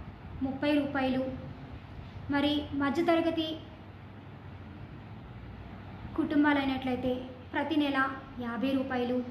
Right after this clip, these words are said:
ఉన్నత తరగతికి చెందిన కుటుంబాలైతే ప్రతి నెల వంద రూపాయలు, మరి కానుక సమర్పించి ఈ సేవా పరిచర్య ఆర్థిక అవసరాల విషయంలో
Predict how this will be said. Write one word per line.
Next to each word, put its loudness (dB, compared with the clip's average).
ఉన్నత 8
తరగతికి 2
చెందిన 0
కుటుంబాలైతే 0
ప్రతి 0
నెల 4
వంద 2
రూపాయలు, 0
మరి 6
కానుక 8
సమర్పించి 0
ఈ 4
సేవా 4
పరిచర్య 2
ఆర్థిక 4
అవసరాల 0
విషయంలో -2